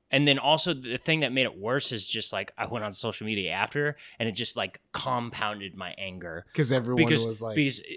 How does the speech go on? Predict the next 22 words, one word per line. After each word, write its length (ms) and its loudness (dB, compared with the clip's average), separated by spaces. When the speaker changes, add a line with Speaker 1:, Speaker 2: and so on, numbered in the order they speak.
Speaker 1:
it, 160 -2
the 80 4
reason 500 2
everyone 500 0
was 160 -4
loving 340 2
it 180 0
was 180 -4
the 100 -6
reason 400 -4
I 120 2
was 180 -4
hating 540 -2
it. 200 -14
Speaker 2:
Yeah. 260 -10
Speaker 1:
And, 400 2
like, 380 2
because 240 0
for 100 0
me, 200 6
my, 200 6
the, 180 -2